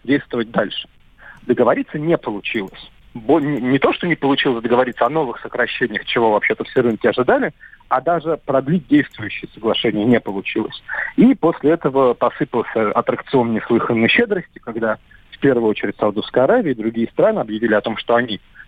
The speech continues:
будут увеличивать добычу, будут продавать свою нефть с, э, огромными скидками. Та же Саудовская Аравия, например, заявила, что она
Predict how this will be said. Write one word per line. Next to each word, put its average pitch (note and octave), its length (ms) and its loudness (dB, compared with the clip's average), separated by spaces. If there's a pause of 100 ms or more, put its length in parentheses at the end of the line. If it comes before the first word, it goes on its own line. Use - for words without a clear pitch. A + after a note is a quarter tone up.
(180)
будут C3 340 0
увеличивать B2+ 580 2
добычу, G3 540 0 (140)
будут C#3+ 320 0
продавать A2+ 500 0
свою A#2 220 2
нефть A#2+ 320 -2 (340)
с, - 40 -2
э, A#2 220 4 (260)
огромными G#2+ 540 0
скидками. F#3 540 0 (300)
Та C3+ 160 2
же A#2+ 140 -2
Саудовская A2+ 460 0
Аравия, D3+ 260 2
например, A2 460 -8
заявила, A2+ 420 2
что - 240 0
она A2+ 320 0